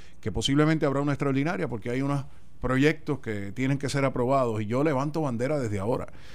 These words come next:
Aquí hay un código, eh, que trastoca la ley de municipios autónomos que es bastante extenso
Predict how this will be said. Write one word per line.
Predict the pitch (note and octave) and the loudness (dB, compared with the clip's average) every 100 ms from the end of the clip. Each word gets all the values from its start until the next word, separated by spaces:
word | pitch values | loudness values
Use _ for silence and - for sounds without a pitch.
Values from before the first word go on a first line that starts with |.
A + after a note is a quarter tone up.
| - - | -12 -10
Aquí | - F2 | -4 2
hay | A#2+ | 4
un | F3 | 4
código, | E3 D3+ F3 F#3+ F#3 D#3 - | 6 4 6 2 -2 -6 -10
eh, | G#2+ G#2 G2 F#2+ F#2+ - | -8 -8 -8 -10 -10 -8
que | - A#2+ | -4 -2
trastoca | A#2 G#2 A#2+ C3 F3 F3+ | 0 2 4 4 4 2
la | A#2+ | 2
ley | A2+ | 2
de | C#3 | 2
municipios | C#3 A#2 A#2+ C#3 C#3 | 0 0 0 2 2
autónomos | B2 A2+ C#3 D#3 | 2 0 0 2
que | A2+ | 2
es | A#2 | 4
bastante | B2 - - G#2+ D3 C#3+ | 2 2 -2 -2 -2 -2
extenso | - - A2+ C3 D3+ C#3+ | -4 -6 -4 -2 0 0